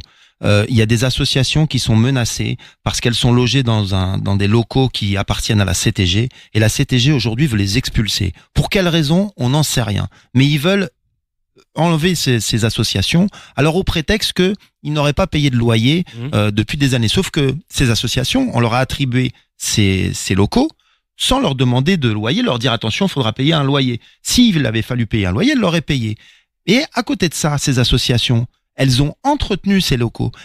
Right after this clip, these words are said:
Speaker 1: elles les ont repeints, parce que quand on les a, on leur a donné les locaux,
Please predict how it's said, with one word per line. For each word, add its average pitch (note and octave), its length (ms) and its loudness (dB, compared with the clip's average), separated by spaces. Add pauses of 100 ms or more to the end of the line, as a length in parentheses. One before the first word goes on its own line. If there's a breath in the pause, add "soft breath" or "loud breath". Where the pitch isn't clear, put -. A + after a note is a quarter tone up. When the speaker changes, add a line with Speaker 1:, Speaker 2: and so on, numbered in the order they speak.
Speaker 1:
elles B2 160 0
les A#2+ 180 2
ont C3+ 100 2
repeints, F#3+ 380 -2
parce - 140 -2
que - 60 -6
quand C3+ 180 -4
on C3 60 2
les B2 180 2
a, A2+ 140 0
on B2 100 0
leur A2+ 160 2
a A#2 60 2
donné A#2 320 2 (220 loud breath)
les - 80 -4
locaux, F3+ 360 0